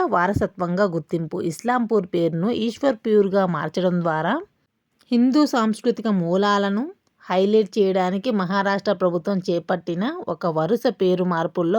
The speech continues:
ఒక భాగము ఇది. సాంస్కృతిక వారసత్వంగా గుర్తింపు పొందే అవకాశం కూడా ఉంది అని పేర్కొన్నాడు. ఈ వీడియో చివరి వరకు చూసినందుకు thanks. Thanks for watching. Please like, share, comment, subscribe.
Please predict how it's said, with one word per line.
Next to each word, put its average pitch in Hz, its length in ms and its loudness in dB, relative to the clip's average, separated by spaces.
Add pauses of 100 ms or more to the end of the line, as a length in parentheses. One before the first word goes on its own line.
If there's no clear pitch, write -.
ఒక 185 100 -6
భాగము 175 520 -2 (160)
ఇది. 160 180 -6 (840)
సాంస్కృతిక 196 580 -4 (100)
వారసత్వంగా 175 680 -4 (100)
గుర్తింపు 185 380 -6
పొందే 175 420 -2
అవకాశం 185 440 -4 (120)
కూడా 170 240 0 (140)
ఉంది 165 320 -4
అని 185 160 -4 (1120)
పేర్కొన్నాడు. 180 720 -2 (2250)
ఈ 220 200 0
వీడియో 220 240 4 (100)
చివరి 196 240 2
వరకు 196 300 0
చూసినందుకు 180 440 -2 (100)
thanks. 214 240 -4
Thanks 202 220 -4
for 196 140 0
watching. 185 300 -4
Please 254 260 -4
like, 226 180 -4
share, 226 200 0
comment, 196 360 -2
subscribe. 180 420 -4